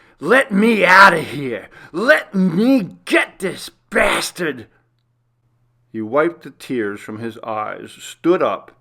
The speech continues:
and hid the book and letter under his bunk for additional proof to give his lawyer.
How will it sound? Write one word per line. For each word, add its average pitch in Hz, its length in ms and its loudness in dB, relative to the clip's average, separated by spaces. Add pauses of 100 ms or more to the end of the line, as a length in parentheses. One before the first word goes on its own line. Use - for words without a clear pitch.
(280)
and 156 180 -6
hid 160 320 -4
the 120 60 -10
book 113 420 -6
and 120 220 -10
letter 101 440 -8 (240)
under 131 260 -8
his 143 200 -10
bunk 98 440 -10
for - 220 -12
additional 143 520 -8
proof 165 500 -4
to 135 80 -12
give 117 240 -8
his 120 240 -10
lawyer. 107 460 -10